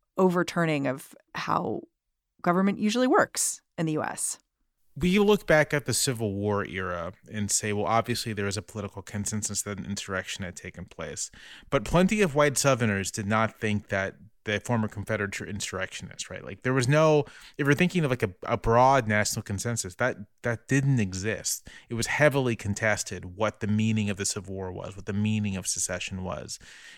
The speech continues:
Speaker 2: And so I think to make consensus of any kind, the foundation for whether something counts as an insurrection is essentially to say that nothing can ever count as an insurrection 'cause it will always be, those actions, those acts will always be politically contested,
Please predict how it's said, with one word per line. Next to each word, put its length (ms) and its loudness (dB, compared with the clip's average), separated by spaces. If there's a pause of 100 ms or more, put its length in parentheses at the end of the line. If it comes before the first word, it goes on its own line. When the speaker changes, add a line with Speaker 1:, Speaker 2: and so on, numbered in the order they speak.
Speaker 2:
And 80 -4
so 60 2
I 20 4
think 160 0
to 100 -2
make 520 2 (140)
consensus 840 0
of 100 -2
any 160 -2
kind, 480 -4 (460)
the 640 -4 (260)
foundation 720 2
for 140 -6
whether 200 -4
something 280 -4
counts 420 -6
as 100 -10
an 60 -4
insurrection 720 -6 (360)
is 400 -2
essentially 720 0
to 240 -2
say 220 0
that 160 0
nothing 320 0
can 120 -2
ever 200 2
count 280 -6
as 80 -14
an 60 -4
insurrection 480 -6
'cause 140 -10
it 60 -2
will 80 0
always 360 2
be, 300 -4
those 160 2
actions, 320 2 (100)
those 180 -8
acts 460 0
will 80 -2
always 320 2
be 100 -6
politically 440 -8
contested, 640 -10